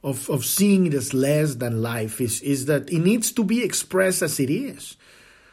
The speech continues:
Or you're talking, not, not only that, but just, you know, in, in the real world, which is not real also, the Matrix, we call, you know, when, where are you gonna have that, um,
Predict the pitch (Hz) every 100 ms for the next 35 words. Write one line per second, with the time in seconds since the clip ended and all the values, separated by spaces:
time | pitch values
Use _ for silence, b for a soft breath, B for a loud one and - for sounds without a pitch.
0 | b _ 143 160 175 208 220 254 254 277
1 | 214 202 226 240 226 233 240 240 240 320
2 | 285 190 160 156 165 165 151 143 131 104
3 | 113 113 110 107 101 104 156 156 127 123
4 | 165 151 135 117 110 104 98 98 143 127
5 | 175 160 131 135 131 110 123 190 220 -
6 | 117 110 117 110 110 101 98 98 92 95
7 | 143 160 156 - B B B B B 131
8 | 151 160 156 135 143 143 139 123 123 127
9 | 123 135 127 113 120 107 104 95